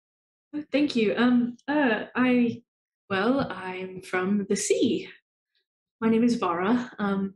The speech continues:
I'm just here for the festival. I'm actually, well, I, I, I've been on ships for a long time, and I, I think it's about time for, um, me to discover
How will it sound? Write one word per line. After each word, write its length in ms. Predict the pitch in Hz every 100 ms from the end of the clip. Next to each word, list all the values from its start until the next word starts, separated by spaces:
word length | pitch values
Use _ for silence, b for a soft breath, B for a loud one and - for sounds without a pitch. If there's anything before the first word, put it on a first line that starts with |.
| -
I'm 200 | 220 247
just 220 | 269 269 -
here 240 | 269 294
for 100 | 277
the 80 | 247
festival. 420 | 240 220 - 196
I'm 180 | 190 233
actually, 480 | 285 - 226 196 - b b b b _ 262
well, 200 | 262 -
I, 100 | 254
I, 260 | - 254 -
I've 180 | 233 285
been 100 | 269
on 160 | 226
ships 300 | 220 247 -
for 100 | -
a 60 | 202
long 180 | 190 190
time, 380 | - 185 196 202
and 80 | 190
I, 100 | 190 - -
I 20 |
think 220 | - 269 247
it's 160 | -
about 160 | 170 -
time 320 | 190 190 196
for, 360 | - 190 180 180
um, 220 | 180 180 - _ _ _ _ _ _ _ _ _ -
me 240 | 220 208
to 240 | - 208 190
discover 760 | 190 - - 185 185 180 180